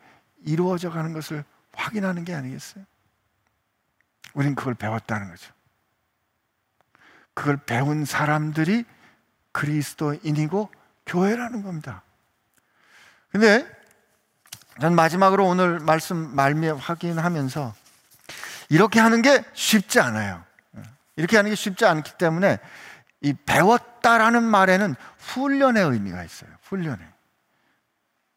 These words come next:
이게 쉽지 않으니까 이게 이제 이 훈련하는데, 그래서 주님께서 우리에게 공동체를 주신 거예요. 공동체. 혼자 하다가, 혼자 싸우다가, 혼자 싸우다가 넘어지면, "아,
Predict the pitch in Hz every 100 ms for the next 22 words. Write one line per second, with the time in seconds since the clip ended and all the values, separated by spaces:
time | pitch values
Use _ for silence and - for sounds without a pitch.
0 | _ _ _ _ _ _ _ _ - 233
1 | 285 233 294 196 233 226 208 262 131 113
2 | 180 202 165 175 180 151 165 - _ _
3 | _ _ _ 175 165 277 285 294 226 185
4 | 147 180 101 - - - _ - 190 233
5 | 240 269 262 - 180 214 233 214 214 220
6 | 170 185 170 202 113 98 - - - 156
7 | 208 220 190 - - 113 - - - -
8 | - - - 123 104 107 - - - -
9 | - - 175 302 311 294 269 277 294 170
10 | 120 - - _ - 302 320 302 311 285
11 | 262 285 277 104 - - - _ - 277
12 | 311 311 311 311 294 285 254 285 285 269
13 | 269 - 135 - - - -